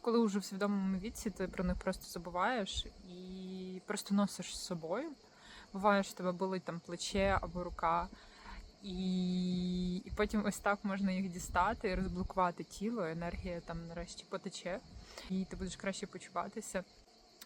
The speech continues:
У мене були спогади з дитинства, де, е, тіло моє завмирало, і під час практики в мене вигиналося тіло, і в мене не було плачу,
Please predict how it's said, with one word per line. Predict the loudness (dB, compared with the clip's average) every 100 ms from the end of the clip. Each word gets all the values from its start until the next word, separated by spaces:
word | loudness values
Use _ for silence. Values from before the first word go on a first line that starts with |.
| 0
У | 6
мене | 8
були | 8 6 2
спогади | 2 4 4 2
з | 2
дитинства, | 0 0 0 -2 -8 -10 -16 -20 -20 -20 -20 -18 -18 -18 -14 -12
де, | 2 4 6 6 4 4 4 2 2 2
е, | 4 4 4 4 4 4 4 2 2 -2 -8 -18 -4
тіло | 2 4 4
моє | 4 2 0 0
завмирало, | 4 4 4 4 4 4 0 -4 -8 -8
і | -4 2 4 6 4 0 -8 -20 -20 -12
під | -10 -2
час | -2 0
практики | 2 2 0 -4 -2 -2
в |
мене | -2 -2
вигиналося | -2 2 4 4 2 -2 -4
тіло, | -4 -2 0 -2 -8 -18 -2
і | 2 4 8
в |
мене | 10 12
не | 10
було | 10 6 6
плачу, | 4 4 4 0 -6 -8